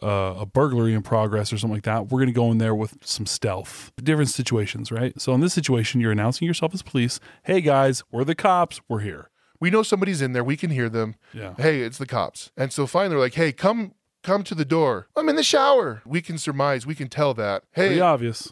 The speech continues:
Speaker 2: "Come to the door." "Huh? What? Who?" <laughs>
Speaker 1: Okay.
Speaker 2: I'm like, "Fuck." Okay. And so then, you know, the door, we've kind of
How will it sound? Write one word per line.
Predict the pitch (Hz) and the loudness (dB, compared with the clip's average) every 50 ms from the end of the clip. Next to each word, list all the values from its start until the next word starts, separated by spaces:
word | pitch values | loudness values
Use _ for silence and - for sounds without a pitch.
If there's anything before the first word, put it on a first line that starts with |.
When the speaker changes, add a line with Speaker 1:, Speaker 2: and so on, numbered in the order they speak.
| - | -6
Speaker 2:
"Come | - 190 | -6 -4
to | 180 | -4
the | 180 170 | -2 0
door." | 180 170 143 117 101 - _ - - - - | 0 0 0 0 -2 -6 _ -20 -20 -12 -8
"Huh? | - - 311 370 349 330 320 311 320 330 330 - | -2 0 2 2 4 2 2 0 -2 -4 -6 -6
What? | - 190 214 247 277 294 - - - - | 0 2 4 4 4 2 0 -6 -2 2
Who?" | - 415 415 415 415 - - _ _ _ - | 4 4 4 4 2 -2 -6 _ _ _ -6
<laughs> | - 571 - 302 285 262 269 285 285 277 226 - - _ - | -6 -2 0 0 0 0 -2 -4 -6 -6 -8 -12 -18 _ -8
Speaker 1:
Okay. | 113 110 104 117 139 - - | -6 -6 -6 -8 -10 -8 -6
Speaker 2:
I'm | - 147 | -4 -2
like, | 151 147 262 233 202 | -2 -2 0 -2 -2
"Fuck." | - 175 214 285 262 - - - _ _ | 0 2 2 2 2 2 -2 -6 _ _
Okay. | 139 147 143 160 156 139 123 107 - _ _ _ _ _ _ | -2 0 2 2 2 2 0 -2 -6 _ _ _ _ _ _
And | 127 135 135 | -4 -4 -2
so | - 147 135 131 127 120 - - - _ _ - | 0 2 2 2 2 2 0 -4 -12 _ _ -2
then, | 143 160 170 160 135 139 | -2 0 0 -2 -4 -4
you | 139 131 | -2 -2
know, | 123 | -2
the | 117 120 | -2 -2
door, | 120 139 151 160 156 156 | 0 2 2 2 2 2
we've | 151 131 127 - | 2 0 0 0
kind | - 156 151 151 139 | 0 0 2 2 2
of | 127 117 107 104 110 127 | 2 0 -2 -6 -14 -18